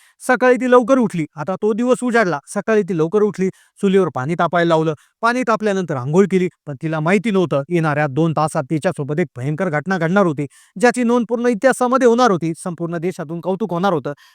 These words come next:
ती सकाळी लवकर उठली, तिने आंघोळ केली. आंघोळ केल्यानंतर तिने चहा घेतला. चहा घेतल्यानंतर तिने जेवणाची तयारी सुरू केली. जेवणासाठी ती आज स्पेशल बनवणार होती, कारण की तिचे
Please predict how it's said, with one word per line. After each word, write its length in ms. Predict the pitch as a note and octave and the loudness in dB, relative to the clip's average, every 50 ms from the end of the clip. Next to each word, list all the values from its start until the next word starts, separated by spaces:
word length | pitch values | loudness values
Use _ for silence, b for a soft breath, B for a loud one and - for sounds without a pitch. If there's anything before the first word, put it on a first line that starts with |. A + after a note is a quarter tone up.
| b _ | b _
ती 60 | C4 B3 - | -6 0 0
सकाळी 300 | C4 A3 C4 C4+ C#4+ C#4 | 0 4 4 4 6 6
लवकर 240 | C4 C4+ A3+ D4 C#4+ | 6 4 4 2 0
उठली, 260 | C4+ G#3+ - D#3 C#3 | 0 0 -2 -6 -10
तिने 260 | - _ D3 D3 D3 | -10 _ -8 -6 -6
आंघोळ 280 | C#3+ D#3+ E3+ E3+ F#3+ F#3 - | -4 -4 0 0 0 0 -2
केली. 120 | D3 C3 B2+ - | -6 -8 -10 -10
आंघोळ 280 | - D3 D3+ C#3 D#3 D#3 - | -10 -10 -6 -4 -6 -4 -2
केल्यानंतर 400 | E3 D#3 D#3+ D#3 D#3+ D#3 - D#3+ | -2 -2 -2 -4 -4 -6 -6 -8
तिने 260 | D3 - D#3 D3+ D3+ - | -6 -6 -6 -6 -6 -2
चहा 160 | - F3 E3 G3 | -2 0 0 2
घेतला. 300 | F3+ F3+ - D#3+ C#3+ C#3 b b b b b _ | 0 0 0 0 -2 -4 b b b b b _
चहा 180 | - A#3+ G#3+ A3+ | 2 4 4 4
घेतल्यानंतर 560 | A3 A3 G3+ - A3 A3+ A3 A3+ A3 - A#3+ | 4 2 2 2 0 0 0 0 0 0 -2
तिने 260 | G#3+ - A#3 A3 A#3 | 0 0 0 0 0
जेवणाची 460 | G#3+ D#3 F#3+ G#3 G#3+ A3 A#3+ A#3 - B3 G3 | 0 2 2 2 2 2 0 -2 -2 -2 -2
तयारी 240 | B3 A#3+ B3 B3+ B3+ | 0 0 2 0 0
सुरू 200 | - B3+ B3 B3 | -2 -2 -4 -2
केली. 240 | F#3 A#3+ A#3 F#3 D#3+ b b b b b _ E3+ | -2 -2 -2 -2 -4 b b b b b _ 2
जेवणासाठी 680 | F3+ A#3 B3 B3+ B3+ B3+ - - - A#3 A3+ - B3+ B3 | 4 4 4 4 2 0 -2 -2 0 0 0 0 -2 -4
ती 180 | F3 B3 B3 | -4 -2 0
आज 120 | B3 A#3+ - | 0 -2 -2
स्पेशल 420 | - - C#4+ D4 - - C#4 C4 | -4 -4 -4 -4 0 2 0 2
बनवणार 380 | A#3 B3+ B3 B3+ C4 B3+ B3+ A3+ | 4 2 2 2 2 4 4 2
होती, 200 | G3 C#3 D#3 D3 | 2 0 -2 -6
कारण 220 | - E3+ F3 F#3+ D#3+ | -4 -4 -4 -4 -6
की 60 | G#3+ | -8
तिचे 260 | F3 G#3+ G#3 - G#3+ | -8 -8 -6 -6 -6